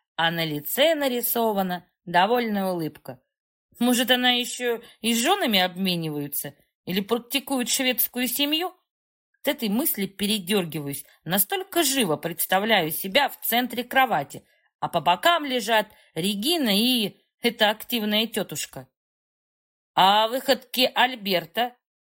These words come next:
тоже ваша задумка? Наконец размыкаю губы я, чтобы отвлечься. Чувствую себя паршиво. Так глупо повелся на провокацию. А главное, даже не подумал о розыгрыше. Все казалось естественным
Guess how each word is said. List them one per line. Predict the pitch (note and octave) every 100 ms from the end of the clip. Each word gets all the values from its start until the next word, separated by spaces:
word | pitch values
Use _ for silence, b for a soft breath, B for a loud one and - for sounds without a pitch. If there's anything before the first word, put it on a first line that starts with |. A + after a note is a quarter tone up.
| -
тоже | C#4+ F#4+ G4
ваша | A#3 G#3+ G3+
задумка? | G3 F3+ F3 D3+ C#3 C3 _ _ _ _ -
Наконец | G#3 C4 C4 A3+ G3
размыкаю | F#3 E3+ F#3+ F#3+ F3+ E3+
губы | F#3 C#4+ C4 C4+
я, | B3 A3
чтобы | - - G#3+ G#3+
отвлечься. | A3+ G#3+ E3+ D#3 - - B2 _ _ _ _ _
Чувствую | - D#4 - A3 G#3+
себя | G#3 G3+
паршиво. | G3+ G#3 G3+ F#3 D#3 C3 _ _ _ _ _ _ -
Так | C#4+ A#3+
глупо | A3+ F4+ F#4+ G3+
повелся | G#3 A3+ C4+ D#3+ - E3+
на | E3+
провокацию. | - G3+ A#3 G#3 E3 - C#3+ B2 _ _ _ _ _ _ -
А | F3
главное, | F3+ F3+ G3+ B3 A3 E3+ C3+ B2 _ _
даже | E3+ F#3+ G3+
не | B3+ C#4
подумал | D4+ C#4+ B3 B3 C4+
о | D4
розыгрыше. | C#4+ A3+ E3+ D3 D3 - - _ _ _
Все | - - F#3+
казалось | A#3+ A#3+ C#4 C4+ -
естественным | A3 A3 - C#4 E4 - G#3+ F3